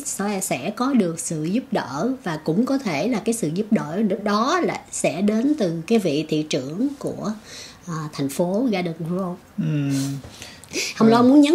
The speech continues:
Speaker 1: mạnh cái đó là mà để cho quý vị biết á, là
Speaker 2: Cẩn
Speaker 1: để
Speaker 2: thận.
Speaker 1: mà chúng ta lỡ có bị thì chúng ta có biết cái đường để mà chúng ta tính. Trời ơi, khủng khiếp.
Speaker 2: Nếu mà, nếu mà leak nước mà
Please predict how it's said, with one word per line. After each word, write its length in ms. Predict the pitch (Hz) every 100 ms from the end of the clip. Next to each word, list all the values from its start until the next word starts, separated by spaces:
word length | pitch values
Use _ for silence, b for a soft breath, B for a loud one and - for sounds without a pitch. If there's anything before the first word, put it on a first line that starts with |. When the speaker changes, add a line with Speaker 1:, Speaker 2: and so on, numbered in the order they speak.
| 381
Speaker 1:
mạnh 220 | 214 185
cái 100 | 233
đó 140 | 247
là 200 | 294 220 190
mà 120 | 185
để 280 | 170 156 254
cho 140 | 220
quý 160 | 196 262
vị 200 | 208 156
biết 300 | 180 247 359
á, 100 | 294 269
là 120 | - 175
Speaker 2:
Cẩn 100 | 139
Speaker 1:
để 100 | 151
Speaker 2:
thận. 200 | 220 226
Speaker 1:
mà 100 | 175
chúng 260 | - 277
ta 160 | 247 208 202
lỡ 380 | 170 147 147 233
có 120 | 254
bị 260 | 208 139 165
thì 100 | 165 165
chúng 200 | 202 247
ta 200 | 190 185 -
có 120 | -
biết 240 | 254 247 294
cái 100 | 277
đường 320 | 226 190 180 156
để 80 |
mà 120 | 185 208
chúng 200 | - 277
ta 80 | 269 208
tính. 260 | 240 240 403 - B B B B -
Trời 100 | 175
ơi, 200 | 190 208
khủng 260 | 214 175 247
khiếp. 200 | 262 262
Speaker 2:
Nếu 220 | 151 160 180
mà, 600 | 180 135 110 104 101 98 107
nếu 200 | 135 180
mà 220 | 175 117 107
leak 300 | 120 196 -
nước 240 | 170 180 214 220 -
mà 580 | 110 110 107 101 98